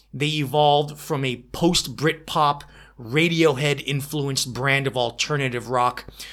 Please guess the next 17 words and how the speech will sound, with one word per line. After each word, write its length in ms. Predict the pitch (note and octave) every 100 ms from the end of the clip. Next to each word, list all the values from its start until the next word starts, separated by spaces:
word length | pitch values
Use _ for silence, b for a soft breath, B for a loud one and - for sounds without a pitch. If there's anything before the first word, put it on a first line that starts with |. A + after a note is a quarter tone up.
| B B
to 140 | D3
this 220 | C3 B2+
Frankenstein 1400 | - - - - E3 F#3+ F#3+ E3 C#3 - F3 C#3+ C#3 C3 A#2
monster 680 | A#2+ C3+ C#3+ - C3 A2+
of 160 | G#2 -
innovation, 880 | C#3+ C#3 A#2 G#2 B2+ C3 - G2 F2 - B B
incorporating 840 | B2 B2+ - D#3 D3 C3+ C#3+ C#3 C3
everything 520 | D3+ D3 C3 - B2+
from 260 | - C3 A2+
progressive 720 | B2 G2+ A#2 C3+ - D3+ A#2
rock 380 | C3+ B2+ C3 - B B B
to 140 | C#3+
heavy 400 | - D#3 C3+ C3+
metal 480 | C3 B2+ C3 B2+ B2+
to 140 | -
classical 600 | - - C#3+ C3 C3+ C#3
music 560 | C3+ B2+ C3 A#2+ C3+